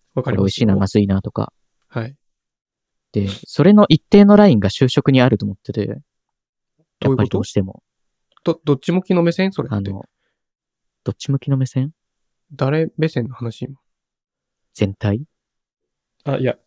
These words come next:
Speaker 1: その、採用する企業側の目線なのか、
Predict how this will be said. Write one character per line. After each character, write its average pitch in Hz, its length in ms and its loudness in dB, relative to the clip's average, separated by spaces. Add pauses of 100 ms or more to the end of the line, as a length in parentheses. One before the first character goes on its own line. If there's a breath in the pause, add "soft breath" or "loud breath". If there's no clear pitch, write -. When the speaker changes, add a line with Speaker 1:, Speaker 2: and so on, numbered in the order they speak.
(140)
Speaker 1:
そ - 140 -20
の、 113 200 -16 (880)
採 160 260 -6
用 165 140 -4
す 160 120 -6
る 147 100 -4
企 156 180 -8
業 151 160 2
側 151 180 0
の 147 80 0
目 139 100 2
線 143 180 0
な 135 80 2
の 117 80 -2
か、 - 220 -10